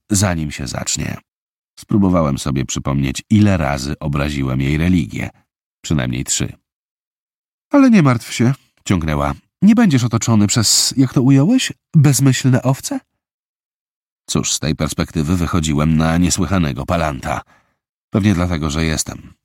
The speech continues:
niesłychanym palantem. "Wiara w coś nie czyni ze mnie owcy, ani nie czyni mnie bezmyślną", wyjaśniła Lucy.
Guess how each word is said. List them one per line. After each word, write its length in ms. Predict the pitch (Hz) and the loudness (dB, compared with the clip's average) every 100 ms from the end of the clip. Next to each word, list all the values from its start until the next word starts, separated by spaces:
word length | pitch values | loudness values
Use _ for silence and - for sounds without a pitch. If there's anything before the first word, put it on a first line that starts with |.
| _ | _
niesłychanym 500 | - 67 64 57 60 | -10 -8 -8 -8 -8
palantem. 520 | - 65 - - - - _ _ _ _ _ _ _ _ _ _ | -8 -10 -10 -14 -14 -16 _ _ _ _ _ _ _ _ _ _
"Wiara 320 | 131 185 233 - | 4 4 4 2
w 80 | |
coś 580 | - 151 110 139 - - _ | 2 2 2 0 -4 -12 _
nie 180 | 143 135 | 4 4
czyni 380 | - 247 202 123 | 4 4 6 6
ze 140 | 123 | 4
mnie 220 | 117 123 120 | 4 4 2
owcy, 500 | 127 107 - 101 117 - | 0 -2 -2 0 2 2
ani 180 | 127 160 | 2 4
nie 180 | 170 165 | 4 4
czyni 280 | 151 117 | 4 4
mnie 180 | 113 120 | 6 4
bezmyślną", 720 | 139 156 240 - 90 71 58 - _ _ _ _ - | 4 4 2 0 -2 -4 -6 -14 _ _ _ _ -4
wyjaśniła 460 | 85 69 - 65 65 | -2 -2 -4 -4 -4
Lucy. 300 | - - | -2 -4